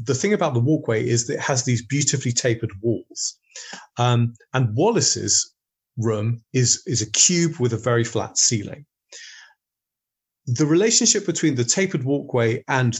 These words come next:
the chamber looks to me to be the same as the relationship between the Grand Gallery and the King's Chamber inside the biggest pyramid in Giza.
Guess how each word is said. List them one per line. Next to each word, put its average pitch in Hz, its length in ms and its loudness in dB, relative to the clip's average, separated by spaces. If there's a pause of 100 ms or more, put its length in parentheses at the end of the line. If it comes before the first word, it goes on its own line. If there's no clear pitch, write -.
the 117 80 -4
chamber 123 680 0 (360)
looks 147 400 0
to 170 80 0
me 156 140 2
to 151 100 -4
be 131 100 2
the 120 100 0
same 151 320 2
as 135 120 -2
the 131 60 0
relationship 127 480 2
between 120 260 0
the 107 220 -2
Grand 131 540 2
Gallery 135 580 -2 (260)
and 131 160 2
the 127 200 -2
King's 226 420 2
Chamber 104 500 -4 (440)
inside 135 640 2 (160)
the 120 380 -2
biggest 135 460 0 (540)
pyramid 123 300 0
in 101 140 -6
Giza. 104 460 -2